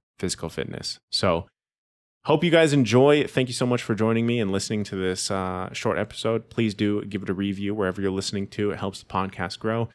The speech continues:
Feel free to share it if you want to. And again,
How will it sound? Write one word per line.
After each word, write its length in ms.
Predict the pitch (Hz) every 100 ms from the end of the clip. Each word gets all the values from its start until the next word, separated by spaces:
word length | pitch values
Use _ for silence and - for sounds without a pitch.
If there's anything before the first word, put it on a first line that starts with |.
| _ _ -
Feel 100 | 98
free 160 | 98
to 60 | 90
share 320 | - 98 98
it 80 | 92
if 100 | -
you 100 | 95
want 280 | 101 104 101
to. 300 | 104 101 98 _ _ -
And 180 | 95 90
again, 340 | 95 98 92